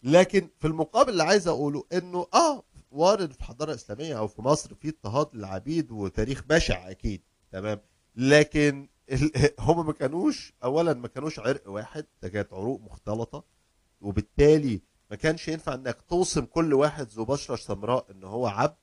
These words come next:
نمرة اتنين، انه، انه مش العبيد اللي صنعوا التراكم الاقتصادي اللي مكن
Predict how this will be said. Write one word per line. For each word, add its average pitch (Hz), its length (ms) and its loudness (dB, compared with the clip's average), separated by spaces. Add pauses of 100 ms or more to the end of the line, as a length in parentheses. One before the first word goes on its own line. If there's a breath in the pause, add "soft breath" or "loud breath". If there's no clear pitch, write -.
(580)
نمرة 190 240 0
اتنين، 151 560 -4 (480)
انه، 151 420 -4 (1900)
انه 170 440 0 (120)
مش 131 240 -6
العبيد 156 680 0
اللي 127 140 -10
صنعوا 175 320 -2
التراكم 147 460 -4
الاقتصادي 120 800 -2
اللي 104 140 -8
مكن 117 560 -4